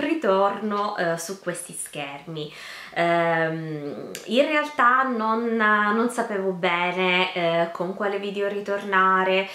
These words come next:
eh, cosa raccontarvi in particolare, eh, durante, insomma,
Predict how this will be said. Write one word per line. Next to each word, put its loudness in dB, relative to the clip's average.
eh, 2
cosa 4
raccontarvi 0
in -4
particolare, 4
eh, 0
durante, 0
insomma, 2